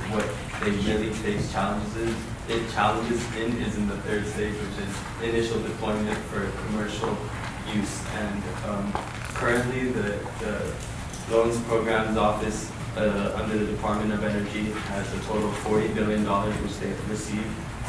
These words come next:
from, uh, either, uh, their current, uh, legislation under their presidency, or they do it annually. Um, currently, uh, for what this, for, for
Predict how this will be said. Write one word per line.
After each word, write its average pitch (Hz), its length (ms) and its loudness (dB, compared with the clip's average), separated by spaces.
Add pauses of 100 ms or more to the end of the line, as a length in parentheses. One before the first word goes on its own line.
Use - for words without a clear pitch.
(120)
from, 110 420 2 (320)
uh, 95 420 2 (480)
either, 110 540 2 (340)
uh, - 360 0 (400)
their 110 220 4
current, 113 420 4 (280)
uh, 101 160 0 (100)
legislation 107 600 0
under 101 260 0
their 98 300 0
presidency, 123 640 2 (340)
or 113 300 6 (240)
they 113 80 2
do 110 220 2
it 107 160 2
annually. 101 440 0 (360)
Um, 107 280 0 (280)
currently, 123 560 2 (340)
uh, 101 380 2
for 107 460 4 (580)
what 113 340 4
this, 117 480 0 (280)
for, 117 240 6
for 113 180 0